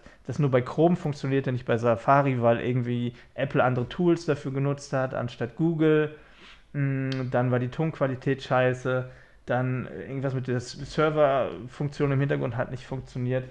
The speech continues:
Und du hast dann zunehmend gemerkt, nachdem, obwohl die halt so uns voll versprochen haben, dass, "Ach, das ist easy, das kriegen wir hin",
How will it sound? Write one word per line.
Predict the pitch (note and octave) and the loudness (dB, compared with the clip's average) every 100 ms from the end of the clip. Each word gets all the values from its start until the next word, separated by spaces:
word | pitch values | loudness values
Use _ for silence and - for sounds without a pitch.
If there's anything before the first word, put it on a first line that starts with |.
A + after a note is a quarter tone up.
| - - - - | -16 -20 -16 -4
Und | C3+ | 2
du | |
hast | D3+ F3+ | 2 2
dann | F3 | 0
zunehmend | - G3 G3+ F#3+ | 0 0 2 0
gemerkt, | C#3+ C#3+ F3 F#3+ D3 | 0 4 2 0 -6
nachdem, | D3 C#3+ D#3 E3 C#3 C#2+ | -6 -2 0 0 -2 -10
obwohl | C#3+ B2+ D#3+ F3 | -8 0 2 2
die | D#3 D3+ C#3 | 2 2 2
halt | C#3+ | 2
so | C#3+ | 0
uns | C3+ C#3+ | -4 -4
voll | - D3+ | -2 -2
versprochen | D3 - D#3 C#3+ | -2 4 4 6
haben, | C#3+ C3+ | 4 2
dass, | B2+ | -4
"Ach, | - - | -8 -6
das | C3+ B2 | -4 -4
ist | |
easy, | D3 F#3 E3 | -2 0 0
das | D3+ D3 | 0 0
kriegen | - D3+ C#3 | 0 0 2
wir | C3+ | 2
hin", | C#3+ G3 | 4 2